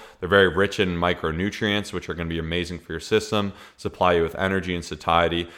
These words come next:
And the more you can add in vegetables, the better density you'll have in your day.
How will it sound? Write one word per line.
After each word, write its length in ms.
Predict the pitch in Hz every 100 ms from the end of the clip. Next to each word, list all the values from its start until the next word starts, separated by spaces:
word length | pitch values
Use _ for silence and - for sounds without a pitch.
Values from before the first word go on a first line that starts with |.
| -
And 180 | - 101
the 40 |
more 320 | 101 107 139 185
you 120 | 190
can 160 | 165 -
add 240 | 90 92
in 140 | 101 92
vegetables, 720 | 80 80 - 90 107 107 -
the 80 | 95
better 280 | 85 92 92
density 440 | 82 85 - 85
you'll 100 | 80
have 220 | 82 80
in 60 | 80
your 100 | 80
day. 320 | 87 104 73